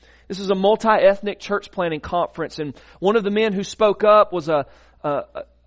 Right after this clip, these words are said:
a, a Mexican American. He, he grew up in Los Angeles. He was never, never lived in Mexico, but he, he, he talked about when he goes back to visit some of his family in Mexico, he talks to them about immigration and about them coming to America.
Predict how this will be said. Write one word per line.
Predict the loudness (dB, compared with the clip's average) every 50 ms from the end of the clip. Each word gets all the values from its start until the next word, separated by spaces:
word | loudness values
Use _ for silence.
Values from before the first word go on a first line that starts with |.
| _ _ _ _ _
a, | -4 -4 -2 -2
a | -2 -4
Mexican | 0 2 2 2 2 0 -6 -4 -2 -2 -2
American. | -2 -2 -2 0 0 -2 -2 -2 -4 -6 -4
He, | -4 -8 -8 -8
he | -10 -10
grew | -8 -4 0 2 2
up | 2 2 0
in | -2
Los | 0 0 0 0 -2
Angeles. | -4 -4 -2 -4 -4 -4 -4 -4 -4 -4
He | -10 -12 -12
was | -12 -12 -14 -14 _
never, | -14 -4 0 0 2 2 2 0 0 -2
never | -2 -2 0 0 2
lived | 2 2 2 2 2
in | 0 0
Mexico, | 0 0 0 -2 -8 -8 -2 0 0 2 2
but | 0 -2 -4
he, | -4 -6 -8 -16 _ _ -20 _ _ _ _
he, | -18 -18 -18 _ _ _ _ _
he | -16
talked | -4 0 2 2 2 2
about | 2 2 4 4 4
when | 2 -2
he | -4 -2
goes | 0 0 0 0
back | 0 2 4 4 4 2 0
to | -6 -2
visit | 0 0 0 0 -4 -6
some | -4 -6 -6 -6
of | -6
his | -2 -2 -2 -2 -4 -10 -18 _ _ _ _ _ -20
family | -12 -4 -2 0 2 2 2 2 2 2 2
in | 0 0 2
Mexico, | 2 0 0 -2 -8 -10 -8 -4 -2 -2 0 0 -2 -4 -6 -12 -20 -12 _
he | -8 -8
talks | 0 2 4 4 4 2 -2
to | -4 -4 -2
them | -2 0 0 0
about | 2 2 2 2 2 0
immigration | -2 -4 -2 0 2 4 4 2 0 -2 -8 -8 -8
and | -6 -6
about | 0 2 2 2 2 2
them | -2 -4 -4
coming | -4 0 2 2 2 2 -2 -6
to | -4 -4 -2 0 0
America. | 0 0 0 0 0 0 0 -2 -4 -6 -10 -10 -10